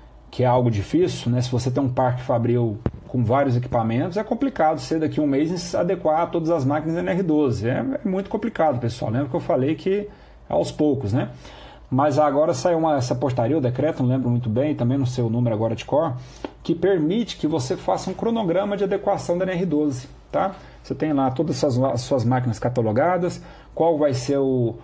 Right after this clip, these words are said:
o mês e o ano que você vai adequar essa máquina, na questão documental e na questão,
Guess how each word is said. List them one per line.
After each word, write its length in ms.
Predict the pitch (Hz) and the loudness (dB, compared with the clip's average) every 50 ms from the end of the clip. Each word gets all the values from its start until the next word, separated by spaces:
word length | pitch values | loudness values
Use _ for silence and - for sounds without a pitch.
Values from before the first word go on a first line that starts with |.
| - - - | -16 -8 -4
o 160 | 131 123 120 | -2 0 2
mês 400 | 113 127 135 156 165 160 147 120 | 2 2 2 4 4 4 2 2
e 40 | 135 | 2
o 120 | 131 123 123 | 2 2 2
ano 220 | 131 135 135 131 | 2 2 0 0
que 100 | 127 123 | 0 0
você 280 | 120 120 120 - 127 123 | 0 -2 -2 0 0 0
vai 120 | 120 123 | 2 2
adequar 320 | 117 113 107 - 127 120 | 0 0 -2 0 0 -2
essa 180 | 113 - - 104 | -2 -2 -4 -2
máquina, 540 | 104 117 135 160 160 160 147 123 135 127 123 | 0 0 0 2 0 0 -2 -2 -2 0 0
na 100 | 123 123 | 0 0
questão 560 | 123 135 120 - - - 131 127 120 107 - - - - - - | 0 0 -2 -2 0 0 2 2 2 0 -2 -6 -12 -12 -4 0
documental 840 | 120 139 151 151 - 139 131 127 127 123 127 - 131 127 123 120 120 | 0 0 0 0 0 0 0 0 0 0 0 0 2 2 2 2 2
e 20 | |
na 140 | 117 120 120 | 2 0 0
questão, 720 | 123 131 117 120 - - - 120 117 113 113 110 107 104 | 0 0 -2 -2 -2 -2 -2 0 0 0 0 -2 -4 -6